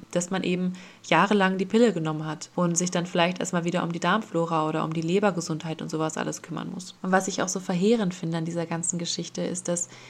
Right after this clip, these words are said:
sehr, sehr vielen Menschen dieses Medikament verschrieben wird, vor allem, wenn sie Menstruationsbeschwerden haben. Und das Ding ist einfach,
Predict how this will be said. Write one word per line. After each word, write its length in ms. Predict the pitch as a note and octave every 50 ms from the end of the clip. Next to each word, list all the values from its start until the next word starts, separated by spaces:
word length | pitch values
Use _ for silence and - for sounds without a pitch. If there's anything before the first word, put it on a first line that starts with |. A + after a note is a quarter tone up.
| - - - -
sehr, 240 | G3 G#3+ A#3 B3+ B3+
sehr 140 | B3+ A#3+ A3
vielen 340 | - - A3 A3 G#3+ G#3
Menschen 500 | G3+ G3+ G3+ G#3+ G#3+ - - F3 E3+ E3+
dieses 300 | F3 F3+ F3 F3+ F3+ F3+
Medikament 560 | F#3 F#3 F3+ F#3 - F#3 F3 F3 F#3+ G#3 - - - - - - -
verschrieben 540 | - F#3 F#3 - - F#3 F#3+ G3+ A3 A3 -
wird, 260 | A3+ A3+ A3+ A3 - - - - - - - - - - _ -
vor 240 | - - G3 -
allem, 420 | - F#3+ G3 G#3 A3+ A3+ A#3 G#3+ F#3
wenn 220 | F#3 F#3 F#3+ F#3+
sie 340 | F#3 F#3 F#3 F#3 F#3 F#3 F#3 F#3
Menstruationsbeschwerden 1300 | F#3 F3 F3 - - F#3+ F#3 F#3 - G#3 A3 A#3 A#3 - - - - - - D#3+ D#3 D#3 D#3 D#3 D#3 D3
haben. 460 | D3+ D3+ D3+ D3+ D3+ D#3 D#3 E3+ F3+ - - _
Und 520 | - F3+ F3+ F3+ F3 F3 F3 F3+ - - F#3
das 140 | F3+ F3+
Ding 200 | F#3 G#3+ A#3 A#3+
ist 140 | B3+ G#3 -
einfach, 600 | - E3+ F3 E3+ - - - E3+ F3+ F3+ - -